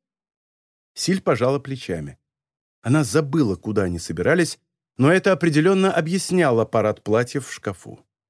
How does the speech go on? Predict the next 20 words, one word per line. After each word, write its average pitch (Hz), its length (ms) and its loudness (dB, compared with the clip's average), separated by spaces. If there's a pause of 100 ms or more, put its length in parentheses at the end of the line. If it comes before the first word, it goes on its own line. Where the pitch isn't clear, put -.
(440)
С 104 120 -8
другой 120 400 2
стороны, 160 560 2 (220)
какая 143 380 2
разница, 123 420 0
что 143 160 0
там 123 160 0
в - 120 -14
планах 131 400 0
на 135 60 -4
сегодня? 120 560 -4 (300)
Ей 180 320 2
было 202 260 0
удобно. 104 580 -2 (880)
"Другой 165 420 2
чистой 151 400 -2
одежды 98 380 -4
у 98 40 -2
меня 175 240 0
нет. 104 360 -4